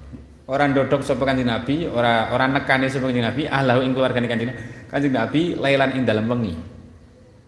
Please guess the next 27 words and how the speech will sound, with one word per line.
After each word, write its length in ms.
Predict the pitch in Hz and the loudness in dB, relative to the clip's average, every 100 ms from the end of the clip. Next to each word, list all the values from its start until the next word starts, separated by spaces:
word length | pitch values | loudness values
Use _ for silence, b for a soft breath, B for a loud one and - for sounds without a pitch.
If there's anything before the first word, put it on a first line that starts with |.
| - - - | -20 -16 -6
Mene 160 | 98 117 | 0 2
rawuh-rawuh 560 | 117 117 127 117 127 | 4 4 4 4 2
bengi 400 | 113 107 123 123 | 0 0 2 2
niku 160 | 117 135 | 0 -2
mboten, 480 | 107 104 101 98 95 | -2 -2 -4 -6 -4
mboten 240 | 104 107 | -2 -2
ngoten 160 | 107 117 | 0 0
niku 160 | 117 | 2
Kanjeng 220 | 101 95 92 | 0 -2 -6
Nabi. 180 | - - - - B B B - | -8 -14 -18 -20 B B B -2
Kecuali 800 | 139 151 113 98 92 147 143 107 | 0 2 2 2 2 0 0 -2
nek 240 | 110 120 | -4 -4
wis 240 | 135 - | -4 -4
ngaweh 320 | 135 113 117 - | -2 0 0 0
kabar 320 | 101 - 90 82 | 0 0 -4 -2
sih, 400 | 92 82 82 87 | -4 -4 -6 -6
ya 240 | 85 85 | -6 -6
mungkin 240 | 98 101 | -4 -2
sesekali 560 | 117 113 98 92 87 113 | -2 -2 -4 -2 -2 -2
ngoten. 440 | 95 85 85 - B B B - | -4 -8 -10 -14 B B B -4
Illa 240 | 139 160 147 | 2 4 4
idza 320 | 147 135 143 | 2 4 4
kana 320 | 143 139 143 | 4 2 0
ing 160 | 139 123 | 0 2
dalem 160 | 135 | 2
nalikane 480 | 135 135 131 127 127 | 0 0 0 0 0
ana, 480 | 131 131 113 95 | 0 0 0 -2